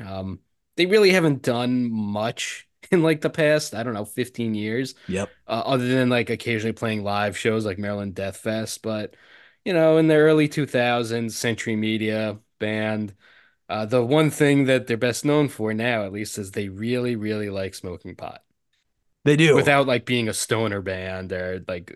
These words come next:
Speaker 1: that, that being their thing. It's their thing.
Speaker 2: Yes, which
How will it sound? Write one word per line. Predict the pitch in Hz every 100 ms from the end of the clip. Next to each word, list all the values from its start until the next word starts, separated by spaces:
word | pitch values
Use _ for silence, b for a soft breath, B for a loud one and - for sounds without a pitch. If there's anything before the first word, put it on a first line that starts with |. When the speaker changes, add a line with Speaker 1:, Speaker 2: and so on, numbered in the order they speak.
| 62 62
Speaker 1:
that, | 87 101 - 104
that | 101
being | 101 95
their | 92 90
thing. | - 95 87
It's | 85 -
their | 85
thing. | - 92 58 - _ _ _
Speaker 2:
Yes, | 123 - - - -
which | 123 170 - -